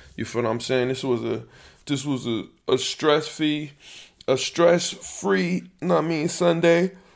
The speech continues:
Pig-wise, except for fantasy. Redraft, we won unexpectedly. My glasses look crazy 'cause I put the headphones on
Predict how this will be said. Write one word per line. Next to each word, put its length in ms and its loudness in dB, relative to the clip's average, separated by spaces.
Pig-wise, 1000 6
except 360 4
for 80 -8
fantasy. 640 0
Redraft, 640 6
we 120 0
won 500 0
unexpectedly. 1040 2
My 260 0
glasses 520 2
look 180 -4
crazy 400 -2
'cause 320 -4
I 60 -6
put 180 -6
the 100 -6
headphones 560 0
on 360 0